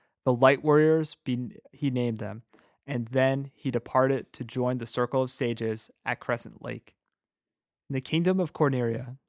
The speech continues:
as in all the free world, the evil spread from day to day. Nightmarish creatures now roamed the forest, and cities lay in ruins. The Dark Age had come at last, and leading the forces of shadow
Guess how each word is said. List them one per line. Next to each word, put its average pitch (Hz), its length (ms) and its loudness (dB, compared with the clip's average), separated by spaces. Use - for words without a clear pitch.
as 123 180 -4
in 131 100 -2
all 147 260 6
the 127 100 -6
free 120 220 -4
world, 107 460 -10
the - 180 -4
evil 147 240 0
spread 131 400 0
from 113 200 -8
day 117 180 0
to 113 100 -6
day. 110 320 -8
Nightmarish 131 640 -2
creatures 113 560 -6
now 117 160 0
roamed 123 340 -4
the 135 80 -8
forest, 117 560 0
and 120 100 -12
cities 117 420 -8
lay 113 240 -6
in 110 140 -12
ruins. 110 500 -10
The 131 80 -4
Dark 131 340 4
Age 139 260 0
had 135 200 -6
come 143 240 -2
at 143 120 -4
last, 117 500 -2
and 120 200 -10
leading 131 300 -2
the 123 100 -2
forces 127 540 -2
of - 200 -18
shadow 117 540 -4